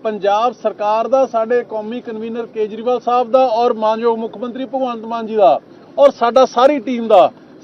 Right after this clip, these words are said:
ਸੌ ਪਰਸੈਂਟ ਮਜ਼ਬੂਤ ਤਹੱਈਆ ਕੀਤਾ ਕਿ ਪੰਜਾਬ ਦੇ ਵਿੱਚੋਂ ਨਸ਼ਿਆਂ ਦੇ ਇਸ ਕੋਹੜ ਨੂੰ ਜੜ੍ਹੋਂ, ਅ, ਜੜ੍ਹੋਂ, ਅ, ਪੱਟ ਕੇ ਜਦੋਂ ਤੱਕ ਨਹੀਂ ਸਿੱਟ ਦਿੰਦੇ ਹੈਗੇ,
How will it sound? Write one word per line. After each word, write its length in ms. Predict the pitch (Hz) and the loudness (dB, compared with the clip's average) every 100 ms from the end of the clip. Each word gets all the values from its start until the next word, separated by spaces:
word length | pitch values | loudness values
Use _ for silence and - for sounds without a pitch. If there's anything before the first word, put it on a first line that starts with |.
| - | -6
ਸੌ 260 | 220 247 277 | 0 2 2
ਪਰਸੈਂਟ 500 | 277 254 - 254 240 | 0 -6 -4 -4 -2
ਮਜ਼ਬੂਤ 560 | 226 196 185 190 262 262 | -2 -2 -4 -4 -4 0
ਤਹੱਈਆ 380 | 233 202 233 | 2 2 2
ਕੀਤਾ 260 | 233 220 254 | 0 2 0
ਕਿ 120 | 262 | 0
ਪੰਜਾਬ 520 | 254 233 202 202 220 | -4 -6 -2 0 0
ਦੇ 100 | 208 | -2
ਵਿੱਚੋਂ 420 | 233 220 269 277 262 - - - | -4 0 2 4 2 -8 -20 -14
ਨਸ਼ਿਆਂ 480 | 165 190 220 - 269 | -6 -4 -2 0 0
ਦੇ 140 | 262 262 | 2 2
ਇਸ 320 | 233 240 - | 4 0 0
ਕੋਹੜ 340 | - 233 226 | 0 4 4
ਨੂੰ 260 | 226 269 160 | 2 -2 0
ਜੜ੍ਹੋਂ, 300 | 196 247 262 | 2 4 2
ਅ, 460 | 214 - 196 214 | -2 -10 -4 -4
ਜੜ੍ਹੋਂ, 340 | 196 196 247 254 | -2 0 0 -2
ਅ, 280 | 233 226 220 | -4 -2 -2
ਪੱਟ 240 | 220 220 | -2 -4
ਕੇ 240 | 202 226 | -2 -2
ਜਦੋਂ 200 | 214 185 | -2 -4
ਤੱਕ 200 | 202 214 | -4 -6
ਨਹੀਂ 280 | 202 233 247 | -6 -4 -6
ਸਿੱਟ 200 | 202 220 | -4 -4
ਦਿੰਦੇ 280 | 233 233 214 | -2 0 0
ਹੈਗੇ, 280 | 214 262 | 2 2